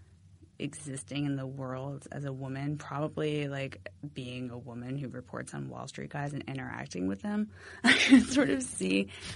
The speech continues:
how they could, how that could be, like, a slippery slope, how you could get to that point. And that, that was the thing that interested me about it the most, is that,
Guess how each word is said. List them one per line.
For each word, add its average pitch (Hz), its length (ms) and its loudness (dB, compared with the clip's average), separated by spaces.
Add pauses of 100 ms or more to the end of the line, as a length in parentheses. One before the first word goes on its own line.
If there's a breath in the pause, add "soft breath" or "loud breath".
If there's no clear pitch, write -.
how 196 300 10
they 202 180 8
could, 190 380 6 (300 loud breath)
how 185 160 10
that 214 200 8
could 185 160 4
be, 190 160 4
like, 165 180 6
a 170 40 4
slippery 165 500 4
slope, 220 340 2
how 151 120 0
you 160 140 4
could 165 260 0
get 143 280 2
to - 120 -6
that 143 260 -2
point. 143 460 -2
And 175 140 4
that, 185 240 6 (260)
that 175 180 4
was 180 180 -2
the 180 100 -2
thing 151 200 0
that 131 100 -2
interested 160 500 -2
me 156 160 -2
about 135 200 -2
it - 140 -6
the 151 60 -2
most, 165 340 2
is 160 160 -6
that, 143 260 -4